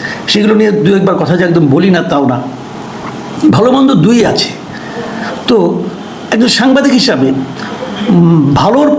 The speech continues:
প্রশংসা করাটা আমার আসলে কাজ না, ওটা করার জন্য লোক আছে, তাদেরকে বেতন দেওয়া হয়, তারা বেতনভুক্ত লোক হিসেবে তারা সেগুলি করে। সরকারি লোক আছে, বেসরকারি লোকও আছে, বেসরকারি অনেকে আছেন, সাংবাদিকদের মধ্যে অনেকে আছেন, তারা কিছু পাওয়ার আশায়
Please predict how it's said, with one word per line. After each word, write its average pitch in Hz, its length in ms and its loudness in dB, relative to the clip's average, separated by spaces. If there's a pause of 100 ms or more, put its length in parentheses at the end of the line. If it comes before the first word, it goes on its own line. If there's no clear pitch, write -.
প্রশংসা 294 460 2
করাটা 269 280 0
আমার 180 180 0
আসলে 156 160 -2 (100)
কাজ 165 140 0 (100)
না, - 120 2
ওটা 226 220 0
করার 254 200 2
জন্য 226 120 2 (100)
লোক 220 200 2
আছে, - 160 -4 (1040)
তাদেরকে 196 360 2
বেতন 185 300 0
দেওয়া 160 200 0
হয়, 156 140 0 (720)
তারা 185 200 0
বেতনভুক্ত 220 460 2 (120)
লোক 180 160 2
হিসেবে 165 260 2
তারা 139 160 0
সেগুলি 131 300 0
করে। 127 140 -4 (540)
সরকারি 196 380 2
লোক 185 180 0
আছে, 190 160 0 (260)
বেসরকারি 233 440 2
লোকও 135 260 0
আছে, - 160 -2 (720)
বেসরকারি 254 460 2
অনেকে 254 220 0
আছেন, 247 200 0 (600)
সাংবাদিকদের 190 520 2
মধ্যে 294 240 4
অনেকে 262 260 2
আছেন, 247 200 0 (380)
তারা 247 200 0
কিছু 254 120 0 (140)
পাওয়ার 233 260 4 (220)
আশায় 220 340 0